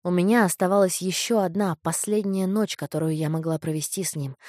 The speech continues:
сжимая его в объятиях. Завтрашняя ночь будет безлунной, и я попытаюсь осуществить свой план. Парис был прекрасен как никогда. Он стоял возле постели и, ничего не ведая, смотрел на меня счастливый.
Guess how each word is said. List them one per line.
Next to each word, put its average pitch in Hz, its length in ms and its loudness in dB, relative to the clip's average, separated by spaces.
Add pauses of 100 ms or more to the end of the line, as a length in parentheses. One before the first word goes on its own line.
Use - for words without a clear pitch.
(220)
сжимая 220 460 4
его 202 300 0
в 190 60 2
объятиях. 185 640 -2 (560)
Завтрашняя 185 640 2
ночь 196 180 2
будет 175 280 -2
безлунной, 165 640 -2
и - 120 -6
я 208 200 -2
попытаюсь 202 600 -2
осуществить 170 680 -6
свой 151 220 -4
план. 143 300 -8 (500)
Парис 254 360 6
был 247 180 4
прекрасен 226 640 -2
как 170 160 -6
никогда. 160 500 -6 (420)
Он 214 140 2
стоял 208 380 4
возле 185 260 2
постели 185 560 0
и, 160 80 2
ничего 170 380 -2
не 180 160 0
ведая, 180 320 0
смотрел 175 460 -4
на 180 80 -2
меня 156 260 -2
счастливый. 156 600 -4